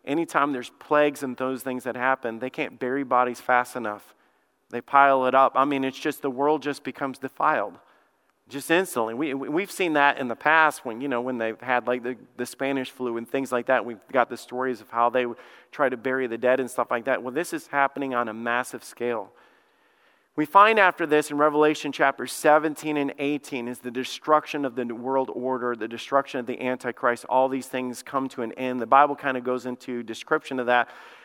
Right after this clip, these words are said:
But the end ends with the second coming of Christ.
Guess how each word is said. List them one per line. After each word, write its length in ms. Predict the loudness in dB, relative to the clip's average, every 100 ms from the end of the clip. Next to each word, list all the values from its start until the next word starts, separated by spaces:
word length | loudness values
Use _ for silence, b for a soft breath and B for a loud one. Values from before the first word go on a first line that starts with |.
| B -2
But 120 | 0
the 220 | 0 2
end 420 | 2 4 2 -2 -4 b b b _
ends 380 | 4 4 2 0
with 160 | -4 -2
the 80 |
second 580 | -4 2 2 2 -2 -8
coming 340 | 0 0 0 -4
of 140 | -6
Christ. 520 | 0 0 0 -8 -18